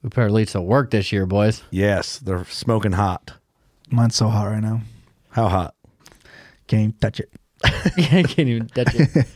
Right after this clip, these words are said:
Speaker 1: So hot
Speaker 2: Uh,
Speaker 1: as blue.
Speaker 2: I did learn something. I was riding with, uh, Mister Jacob Johnson from Victory Drive. We were on the phone with Larry Mack, and Jacob shoots a thirty-two draw, thirty-two inch draw length.
Speaker 1: God, that guy's like a freaking Neanderthal, ain't he?
Speaker 2: It's crazy.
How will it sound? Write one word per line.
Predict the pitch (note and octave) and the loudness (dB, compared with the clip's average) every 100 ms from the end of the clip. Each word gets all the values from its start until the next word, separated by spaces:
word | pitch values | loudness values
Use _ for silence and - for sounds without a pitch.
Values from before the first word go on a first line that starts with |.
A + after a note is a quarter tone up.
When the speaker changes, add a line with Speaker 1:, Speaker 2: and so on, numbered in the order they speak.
| - | -14
Speaker 1:
So | - | -2
hot | B2 B2+ | 2 2
Speaker 2:
Uh, | B2+ | 0
Speaker 1:
as | A#2 | 0
blue. | D3 D3 - - - - E3 E3 | 2 2 0 -4 -2 2 4 4
Speaker 2:
I | B2+ | 2
did | F3 D#3+ | 2 2
learn | D3 E3+ | 2 2
something. | D3+ C#3 C3 C3 | 2 0 2 0
I | B2 | 2
was | G#2+ A#2 | 0 -2
riding | A#2+ A2+ C3 C#3+ C#3+ | -2 0 2 2 2
with, | B2 A2+ A2+ | 2 0 0
uh, | A2 G#2+ G#2+ | 2 2 0
Mister | - B2 - | 0 -4 -2
Jacob | G2 B2 A2+ G2 | -2 0 0 0
Johnson | A2+ A2+ A2 A2 | 2 0 0 0
from | G2+ G2+ | 0 2
Victory | A2 - G#2 | 0 0 -2
Drive. | F#2+ G#2 G2+ G2 F#2+ _ _ _ - | 0 0 2 0 -2 _ _ _ -6
We | G#2 | -2
were | G#2 | 0
on | G2+ | 0
the | |
phone | F2+ A#2 | -2 -2
with | G2 | 0
Larry | G#2+ G#2 | 0 2
Mack, | G2+ G#2 G2+ G2 _ _ _ _ - | 2 2 0 -2 _ _ _ _ -6
and | G2+ F#2+ F#2+ F#2 - | -2 0 0 -4 -2
Jacob | A#2 B2 A#2+ | 0 0 -2
shoots | - B2 G#2+ | -2 -2 -2
a | G2 | -4
thirty-two | - A#2 G#2 - G#2+ | -2 -2 -2 -2 -2
draw, | F#2+ G2+ G2 F2+ G2 - | 0 0 0 0 -4 -4
thirty-two | A2+ A#2 A#2 | -2 -2 0
inch | G#2 - | -2 -2
draw | G#2 F#2+ | -4 -2
length. | F2+ E2+ - _ - | -2 -6 -10 _ -10
Speaker 1:
God, | A2 G#2+ | -2 -2
that | F#2+ | -2
guy's | G2 G#2 G#2+ | 0 0 0
like | F#2+ | -2
a | |
freaking | F#2 - F#2+ | -4 -6 -4
Neanderthal, | F#2 G2 G2+ F#2 F#2 F2+ | -2 -2 -2 -4 -4 -4
ain't | F#2 G2+ | -4 -4
he? | |
Speaker 2:
It's | G#2+ - | -4 -6
crazy. | - A2 G#2 F#2+ | -2 0 0 -2